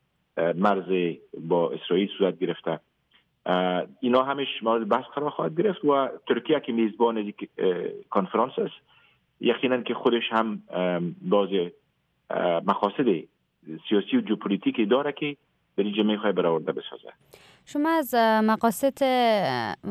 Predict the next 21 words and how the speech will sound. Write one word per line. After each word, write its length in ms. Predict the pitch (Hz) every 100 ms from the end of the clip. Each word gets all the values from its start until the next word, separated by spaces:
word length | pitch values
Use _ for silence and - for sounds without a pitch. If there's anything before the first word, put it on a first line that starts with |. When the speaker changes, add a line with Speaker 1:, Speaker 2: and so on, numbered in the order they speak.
| 196 180
Speaker 2:
کشور 280 | 220 240 233
ترکیه 540 | - 214 - 220 214
در 220 | 196 180
بخش 300 | 185 185 - 190
ژئوپلیتیک 600 | 185 180 196 185 180 214
و 40 | 185
همچنین، 520 | 180 185 - 180 175 - _ - _
اه، 240 | - 190 180
مقاصد 460 | 190 175 196 208
سیاسی 420 | 202 - 190 220 214
خود 240 | 233 214
ترکیه 520 | - 196 180 214 202
با 260 | 185 170 151
در 220 | 175 175
نظر 240 | 185 185
داشت 240 | 185 202 190
روابطی 400 | 190 185 190 196
که 80 | 190
فعلاً 380 | 214 202 233 214
داره 200 | 180 175
با 220 | 180 185